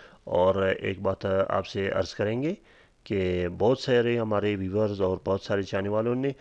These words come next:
یہی ریکویسٹ کی ہے، ہمیں وہ، آ، جوڑا درکار ہوتا ہے جو سلائے بغیر ہو۔ تو ہم ان سے گزارش کرتے ہیں کہ ہمارے جتنے بھی جوڑے آتے ہیں، ہمارے جتنے بھی آپ کو س-، آ، جوڑے، آ،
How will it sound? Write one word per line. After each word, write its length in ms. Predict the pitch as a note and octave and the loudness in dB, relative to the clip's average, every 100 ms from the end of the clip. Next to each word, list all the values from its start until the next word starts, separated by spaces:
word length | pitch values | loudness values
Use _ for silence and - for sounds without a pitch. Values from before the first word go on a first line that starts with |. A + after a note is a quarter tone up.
| - - - | -18 -20 -8
یہی 200 | G#2 B2+ | 0 0
ریکویسٹ 420 | A#2+ - G#2 - | 0 -2 -6 -6
کی 180 | - F#2+ | -10 -6
ہے، 120 | G2 G2+ G2+ | -6 -4 -4
ہمیں 400 | G#2 A#2 A#2 A2+ - - | 0 2 2 -2 -6 -12
وہ، 280 | - F#2 C3 C3 - | -8 0 0 0 -4
آ، 440 | - A2+ A2 A2 | 0 2 4 4
جوڑا 320 | G#2+ - A#2+ B2+ - | 2 0 4 4 2
درکار 400 | - G#2 - B2+ | 0 0 4 4
ہوتا 320 | A#2 G#2 G#2 G#2+ | 4 2 0 0
ہے 160 | A#2+ B2+ - - _ - | 0 -2 -10 -20 _ -4
جو 200 | G2+ A2 | 0 0
سلائے 800 | - G#2+ A2+ A#2 A#2+ A#2 G2+ - - | 0 2 6 6 6 4 2 -4 -2
بغیر 380 | G2 G2 C3+ | 2 8 8
ہو۔ 240 | G#2 F#2 F2 - _ _ _ _ _ - - - - | 8 0 -2 -8 _ _ _ _ _ -20 -20 -20 -4
تو 140 | A2 | 2
ہم 60 | A2 | 2
ان 80 | A2 | 2
سے 160 | - | -2
گزارش 440 | G2+ F2 G2 G#2 - | -2 4 4 2 -4
کرتے 320 | G2 - G2 | -8 -6 -4
ہیں 220 | G#2+ C3+ - _ _ | -2 -4 -8 _ _
کہ 100 | - | -10
ہمارے 340 | F2+ F#2+ G#2+ G2+ | -4 0 2 0
جتنے 380 | F2 F2+ B2+ | -4 -6 -4
بھی 100 | C3 | -2
جوڑے 280 | A2 A2 G#2 | 0 2 2
آتے 260 | G#2 - G#2+ | 0 0 -4
ہیں، 180 | A2 G#2 | -2 -4
ہمارے 320 | F#2+ F2+ F2 | -4 -4 -4
جتنے 460 | E2 - - A#2+ | -6 -14 -4 0
بھی 160 | A#2+ B2 | 2 4
آپ 220 | A#2 A2 | 4 2
کو 240 | - A2+ A2 | 2 2 0
س-، 200 | - A2+ G#2+ - - - - | -4 -6 -6 -8 -20 -20 -6
آ، 140 | A2+ G#2+ | 0 0
جوڑے، 680 | F#2+ G#2+ G#2+ A2 G#2+ G#2 C#2+ | 4 4 4 4 2 2 2
آ، 320 | G2+ G2+ - | 2 0 -4